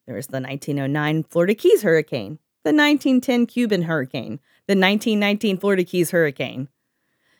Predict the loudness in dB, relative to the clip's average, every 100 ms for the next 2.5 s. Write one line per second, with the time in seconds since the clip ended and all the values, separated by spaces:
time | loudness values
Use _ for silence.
0 | _ _ _ _ _ _ _ 2 4 6
1 | 6 6 4 4 2 2 2 4 4 4
2 | 4 4 2 0 -2